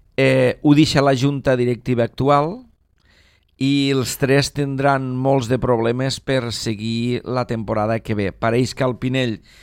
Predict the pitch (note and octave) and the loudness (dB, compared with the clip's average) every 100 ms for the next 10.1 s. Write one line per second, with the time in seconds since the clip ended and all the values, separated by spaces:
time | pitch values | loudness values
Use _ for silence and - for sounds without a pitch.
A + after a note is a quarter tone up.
0 | - - A#2+ B2 A#2 B2+ A#2+ - A2+ A#2+ | -20 -4 0 0 0 0 0 -2 0 0
1 | A#2 A2 A#2 A#2 A#2+ A#2+ C#3 E3 E3 D#3+ | 0 -2 -2 -2 -2 -2 0 0 -2 -4
2 | C#3+ C3 A#2 A2+ A2+ A#2+ A#2 B2+ A#2+ A#2+ | 0 0 0 -2 -4 -4 -2 -2 -2 -2
3 | A#2+ A#2+ A#2+ A#2+ B2 B2+ - C3 C3+ A#2+ | -2 -2 0 0 -2 -6 -4 -4 -4 -6
4 | G2+ A#2+ - _ _ _ - - A2 A#2+ | -4 -4 -6 _ _ _ -20 -6 -4 -2
5 | A2+ B2 C3 B2 B2+ A#2+ A#2 A#2+ A#2 A#2 | -2 0 0 -2 -2 -4 -2 -2 0 -2
6 | A2+ C3+ B2+ C#3 - - _ - - - | -2 -2 0 -4 -6 -18 _ -20 -20 -20
7 | - - _ D3+ D3 E3 D#3 D3 D3 D#3+ | -20 -20 _ 0 4 2 2 2 4 6
8 | E3 - - E3+ D#3+ C#3 B2 C3 B2 B2+ | 4 2 0 0 2 0 0 -2 0 0
9 | B2 D3+ D#3 D#3 D3+ D3 C3+ D3+ E3 A#2+ | 0 0 0 -2 -2 -2 0 0 0 -4
10 | - | -8